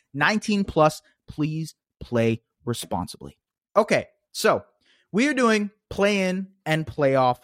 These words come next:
predictions, okay? I will set the table for you here so that we can get going, because it's gonna be an interesting one, ladies and gentlemen. It,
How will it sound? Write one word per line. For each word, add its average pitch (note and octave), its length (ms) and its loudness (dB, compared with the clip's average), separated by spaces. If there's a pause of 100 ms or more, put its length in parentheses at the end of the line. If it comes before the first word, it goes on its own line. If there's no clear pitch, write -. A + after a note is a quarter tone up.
(200)
predictions, - 1120 -4
okay? C#3 340 2 (600)
I C#3 200 4
will D#3+ 220 2
set A3+ 380 -2
the A#3+ 80 -4
table E3+ 520 -2
for C3 260 -2
you A2 320 -6
here B2 500 -4 (360)
so - 220 -2
that C#3+ 180 2
we D3 80 -4
can C#3 200 -8
get C3 240 0
going, A2 400 -2 (180)
because E3 180 -4
it's A3+ 120 -8
gonna A#3+ 160 -6
be B3+ 100 -4
an A#3+ 80 0
interesting E3 380 -4
one, G#2 160 -4
ladies G#2 240 -4
and G#2 100 -6
gentlemen. A2 240 -4
It, D#3 140 -8